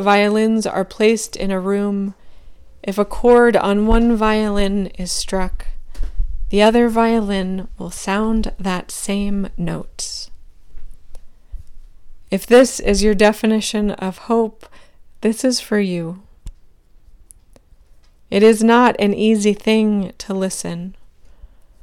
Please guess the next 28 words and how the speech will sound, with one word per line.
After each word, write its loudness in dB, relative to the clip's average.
We 2
must 6
accept 2
that 2
what 8
we 2
hear 2
might 0
change -4
us. -16
But 4
I 8
have 4
found 6
in 0
life 0
that -4
grace 2
lives 2
in -6
the -2
space -2
between -8
people, -16
no -4
matter 0
how -8
different. -14